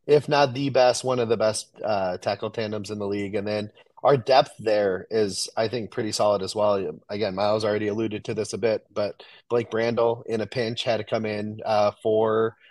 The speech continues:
um, Darrisaw last year when he had his concussion. I thought played quite well.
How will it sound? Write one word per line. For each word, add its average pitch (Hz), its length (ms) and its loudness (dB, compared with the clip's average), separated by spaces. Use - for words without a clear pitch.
um, 98 440 0
Darrisaw 110 420 2
last 107 260 2
year 110 140 0
when 107 80 -2
he 107 80 -6
had 98 140 -2
his 98 120 -8
concussion. 110 800 -4
I 107 100 -2
thought 110 300 0
played 120 380 -2
quite 127 300 2
well. 101 400 0